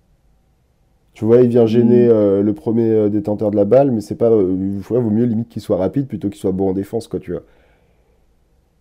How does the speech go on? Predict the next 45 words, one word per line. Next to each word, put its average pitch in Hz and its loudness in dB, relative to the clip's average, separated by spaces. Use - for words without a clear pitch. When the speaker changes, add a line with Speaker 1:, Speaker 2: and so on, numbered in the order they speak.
Speaker 1:
Je - -20
comprends 117 -2
pas, 139 4
Speaker 2:
Bah, 120 6
Speaker 1:
euh, 107 6
on 104 4
Speaker 2:
ouais. 107 4
Speaker 1:
a 101 4
vraiment 127 4
besoin, 131 4
alors 113 2
que - -6
tu 107 -4
vois, 135 2
genre 123 -6
Pavard, 110 2
le 101 2
nombre 123 0
de 113 0
fois 131 -2
en 117 2
fait 110 -8
où 107 -8
je 101 -8
l'ai 104 2
vu 104 0
faire 101 -2
des 98 0
mauvais 98 2
matchs, 127 0
c'est 98 -6
parce 90 -8
que 110 0
il 92 0
avait 90 -2
un 92 -2
apport 101 -4
offensif 92 -6
qui - -12
était 87 -10
pas 107 -2
ouf, 135 -4
quoi, 104 -4
tu - -10
vois. - -8